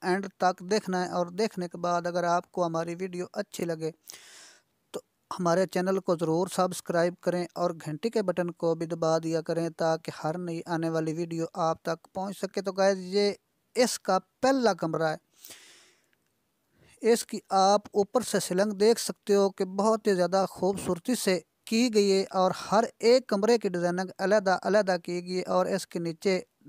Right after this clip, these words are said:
डब्बों की शक्ल में चिप्स का इस्तेमाल किया गया है। और जो गाइस, इसमें पट्टी लगाई गई है, वो भी आपको मुकम्मल बताएंगे कि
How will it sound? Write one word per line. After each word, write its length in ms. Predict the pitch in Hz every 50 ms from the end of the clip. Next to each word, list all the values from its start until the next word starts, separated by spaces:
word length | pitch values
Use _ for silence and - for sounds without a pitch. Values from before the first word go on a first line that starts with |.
| 180 180 175
डब्बों 340 | 190 196 202 214 254 262 269
की 140 | - - 226
शक्ल 380 | - - 180 165 - 202 196 190
में 200 | 180 170 156 165 - _ _ - - - - - - - - - _ _ _ _ _
चिप्स 340 | - 180 - - 208 196 -
का 200 | - - 190 180 180
इस्तेमाल 500 | 185 - - - 190 185 180 185 190 190
किया 240 | 185 - 185 185 185
गया 160 | 180 185 190 190
है। 80 | 185 - _ _ -
और 160 | 208 233 233
जो 140 | 208 214 202
गाइस, 360 | 185 185 180 185 190 185 190 - _ - -
इसमें 340 | 226 208 - 196 190 185 180 -
पट्टी 340 | _ - 202 - - 269
लगाई 340 | 240 214 185 185 180 185 185
गई 180 | 185 185 190 190
है, 120 | 190 190 180
वो 160 | 185 214 220
भी 180 | 196 190 185 - - 175
आपको 360 | 175 180 190 196 - - 185
मुकम्मल 420 | 175 170 - - 196 196 226 247 226
बताएंगे 580 | 202 196 - 190 180 180 185 180 180 180 180
कि 120 | 170 -